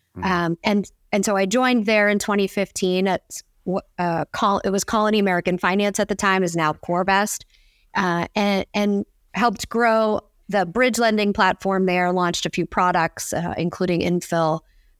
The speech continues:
Speaker 2: um, and build for rent construction and multifamily, um, bridge there. And then, um, had the opportunity to join what was Lending Home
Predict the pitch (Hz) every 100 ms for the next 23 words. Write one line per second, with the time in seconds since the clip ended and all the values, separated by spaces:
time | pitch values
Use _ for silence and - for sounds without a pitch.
0 | - 170 147 165 - - 180 175 175 196
1 | 175 - 175 175 165 - - 170 - 160
2 | - 165 165 165 - 160 180 170 165 160
3 | 160 - _ _ _ 180 160 156 147 -
4 | - 196 196 190 - 170 160 170 - 196
5 | 202 196 190 190 190 - 185 185 180 185
6 | 208 196 - 202 214 196 208 196 185 185
7 | 185 - 196 185 180 175 170 180 180 175
8 | 175 190 196 214 202 190 226 320 294 220
9 | 190 185 175 240